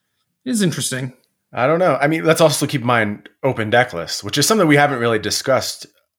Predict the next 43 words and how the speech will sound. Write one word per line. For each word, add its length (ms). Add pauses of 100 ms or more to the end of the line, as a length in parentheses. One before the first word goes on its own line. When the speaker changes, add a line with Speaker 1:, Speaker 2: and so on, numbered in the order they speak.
(100)
Speaker 2:
up 140
until 240
this 120
point. 240
This 120
seems 160
like 80
a 60
fine 260
point 260
to 80
do 220
so. 380 (260)
Your 120
opponents 360
are 160
going 220
to 120
know 220
that 180
you 280
have 340
access 340
to 80
Choke. 380
They 100
can 320 (280)
account 360
for 140
that 160
appropriately, 560
maybe 480
even 360
leaving 300
in 400 (440)
more 760
Force 340
of 80
Negation 400
if 60
they 100
see 220
fit. 360